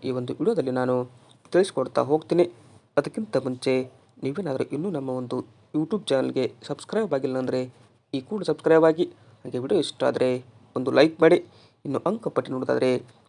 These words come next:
ಮೊನ್ನೆ ಈ ಗ್ರೂಪ್‌ನಲ್ಲಿ ನ್ಯೂಜಿಲೆಂಡ್ ಮೊದಲ ಸ್ಥಾನದಲ್ಲಿ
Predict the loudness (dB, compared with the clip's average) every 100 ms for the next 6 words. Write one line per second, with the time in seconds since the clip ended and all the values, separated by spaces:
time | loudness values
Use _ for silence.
0 | -10 -8 -6 -2 -2 -2 -6 -4 -6 -2
1 | -4 -4 -16 _ -8 -4 -4 -4 -8 -4
2 | -2 -2 -2 -4 -4 -4 -4 -4